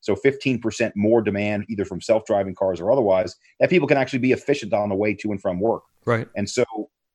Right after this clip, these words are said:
Speaker 1: that is where the fluid workplace comes in, because when you're sitting in the back of your self-driving car, is that the workplace, or is it your office when you get there, or is it the Starbucks down the street? They're all the workplace. They are all part of the fluid workplace.
Speaker 2: Uh-huh. And we're proving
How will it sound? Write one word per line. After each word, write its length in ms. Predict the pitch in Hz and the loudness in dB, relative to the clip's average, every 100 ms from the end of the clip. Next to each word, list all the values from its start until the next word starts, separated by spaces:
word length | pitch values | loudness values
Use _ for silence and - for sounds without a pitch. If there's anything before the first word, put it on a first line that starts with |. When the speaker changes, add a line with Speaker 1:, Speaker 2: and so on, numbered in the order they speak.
| - | 0
Speaker 1:
that 260 | 120 127 131 | 2 4 2
is 160 | 117 107 | -2 2
where 140 | 120 | 0
the 60 | 107 | 2
fluid 280 | 120 113 | 0 2
workplace 460 | 98 110 - 95 95 | 2 0 0 -2 0
comes 200 | 104 98 | 0 2
in, 280 | 170 156 - - - | 0 0 -6 -18 -2
because 160 | 117 | 2
when 120 | 110 117 | 4 2
you're 80 | |
sitting 240 | 113 135 127 | 2 2 2
in 60 | |
the 40 | 104 | 2
back 240 | 113 120 | 2 2
of 100 | 104 | -2
your 100 | 98 | -2
self-driving 600 | - 120 113 120 107 104 | 2 2 2 2 2 2
car, 420 | - 147 156 147 - _ - | 4 8 8 6 0 _ -6
is 140 | 110 | 2
that 160 | 123 120 | 2 4
the 80 | |
workplace, 520 | 123 143 143 151 147 - | 4 4 4 4 4 2
or 160 | 117 | 2
is 100 | 113 | 2
it 120 | 110 | 0
your 160 | 113 110 | 2 4
office 260 | 123 120 117 | 4 0 -6
when 120 | 107 | -4
you 80 | 95 | 2
get 240 | 139 143 | 2 4
there, 180 | 139 139 | 4 6
or 160 | 107 | 4
is 80 | 98 | 0
it 80 | 92 | -4
the 60 | 95 | -6
Starbucks 460 | - 131 127 123 | 0 2 2 0
down 140 | 120 113 | -2 -2
the 60 | |
street? 340 | - 143 151 - _ - | -4 -2 -2 -6 _ -2
They're 160 | 131 | 2
all 140 | 131 113 | 4 4
the 80 | 98 | 0
workplace. 420 | 95 95 90 85 | -2 -4 -8 -4
They 120 | 104 | -2
are 180 | 104 110 | 2 4
all 160 | 107 - | 2 0
part 200 | 101 85 | -4 -4
of 100 | 80 | -6
the 60 | |
fluid 320 | 82 85 82 78 | -12 -8 -8 -8
workplace. 560 | 78 - 67 - - _ - | -10 -12 -18 -18 -20 _ -8
Speaker 2:
Uh-huh. 220 | 127 175 - - | -4 -4 -8 -2
And 220 | 160 170 | 4 6
we're 160 | 170 190 | 8 6
proving 760 | - - 247 254 160 117 139 | 2 2 4 4 4 2 0